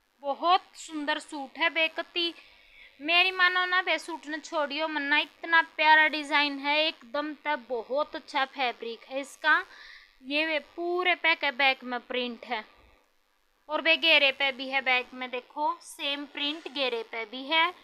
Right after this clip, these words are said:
साइड में ये स्लीव्स का है, फ्रंट तो निकालियो बैक तो निकालियो, वो आप लोगों की मर्जी है। बहुत सुंदर कति,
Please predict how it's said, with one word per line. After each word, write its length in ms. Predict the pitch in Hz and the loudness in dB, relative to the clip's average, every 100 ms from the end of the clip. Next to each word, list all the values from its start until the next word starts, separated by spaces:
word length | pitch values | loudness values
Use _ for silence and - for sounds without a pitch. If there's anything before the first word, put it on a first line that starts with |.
| _ _ | _ _
साइड 420 | - - 285 269 262 | -12 2 4 4 0
में 160 | 294 | -2
ये 200 | 302 311 | 0 0
स्लीव्स 480 | 311 294 269 247 240 | -2 -8 -6 -6 -4
का 180 | - 262 | 2 4
है, 200 | 262 330 | 4 2
फ्रंट 320 | 330 330 269 240 | 2 0 -2 -2
तो 140 | 262 | -6
निकालियो 540 | 262 269 277 285 285 277 | -6 0 2 2 -2 -4
बैक 300 | 254 233 - | -2 -4 -4
तो 60 | 240 | -10
निकालियो, 540 | 240 - 247 262 311 | -10 -6 -6 -4 -6
वो 160 | 294 285 | -2 2
आप 240 | 262 240 | 2 2
लोगों 340 | 240 233 247 262 | -8 -6 -2 -2
की 140 | 277 | -4
मर्जी 440 | 247 240 - 277 277 | -8 -8 -8 -10 -2
है। 260 | 330 349 381 _ _ _ _ _ | 2 2 0 _ _ _ _ _
बहुत 460 | 254 233 302 349 359 | -8 -2 2 2 0
सुंदर 400 | - 269 233 220 | -14 -12 -8 -8
कति, 380 | 220 220 - 202 | -8 -14 -14 -20